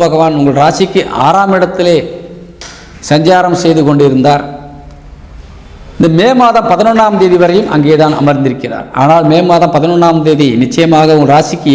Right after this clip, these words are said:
ஏழாம் இடத்திலே சென்று அமரப் போகின்றார். நேரடியாக உங்கள் ராசியை பார்க்கப் போகின்றார். ராகு கேது பயிற்சியிலே இவர் குருவானை பற்றி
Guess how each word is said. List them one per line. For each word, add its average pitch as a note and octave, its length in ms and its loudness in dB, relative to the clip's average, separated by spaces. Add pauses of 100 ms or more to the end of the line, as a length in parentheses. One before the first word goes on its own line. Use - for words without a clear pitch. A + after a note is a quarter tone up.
ஏழாம் E3 240 2
இடத்திலே D3 320 -4
சென்று D3 240 -2
அமரப் D#3 320 2
போகின்றார். D#3 480 2 (1000)
நேரடியாக A3 640 2
உங்கள் F3+ 220 2
ராசியை F#3+ 360 0
பார்க்கப் D#3+ 320 -2
போகின்றார். B2+ 480 -4 (1200)
ராகு F3 240 2
கேது G3 240 2
பயிற்சியிலே F3+ 520 2 (120)
இவர் D#3+ 220 2 (400)
குருவானை E3+ 520 2
பற்றி D3+ 180 -2